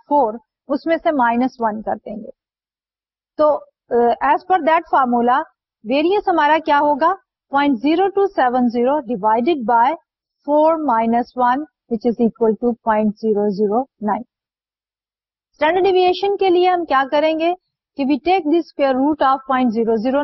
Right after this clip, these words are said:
nine and that is equal to nine point four eight seven percent. اب یہ تو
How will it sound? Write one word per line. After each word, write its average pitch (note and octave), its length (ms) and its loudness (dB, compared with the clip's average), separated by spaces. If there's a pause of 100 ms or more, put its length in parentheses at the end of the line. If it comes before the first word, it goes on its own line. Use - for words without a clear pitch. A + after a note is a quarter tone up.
(120)
nine E4 240 -2 (260)
and A#3 160 -2
that A#3 260 0
is A#3+ 140 -4
equal A3+ 400 -4
to C4 140 -2
nine A3 420 0
point A3+ 260 0 (140)
four G#3 160 0 (240)
eight G#3 160 -2 (140)
seven G3+ 260 -2 (320)
percent. A#3+ 400 -4 (920)
اب D4 140 0 (760)
یہ D4+ 180 2
تو F#4 80 2